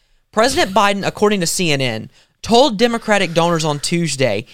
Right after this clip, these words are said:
he wasn't confident he'd be seeking another term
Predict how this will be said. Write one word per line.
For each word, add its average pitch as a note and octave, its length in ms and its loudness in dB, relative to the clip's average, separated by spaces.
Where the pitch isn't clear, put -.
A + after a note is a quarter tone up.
he B3+ 220 0
wasn't A3 560 0
confident B3+ 680 -2
he'd F3 340 -4
be F#3 140 -2
seeking C#4 500 -2
another A#3 280 2
term D4 540 0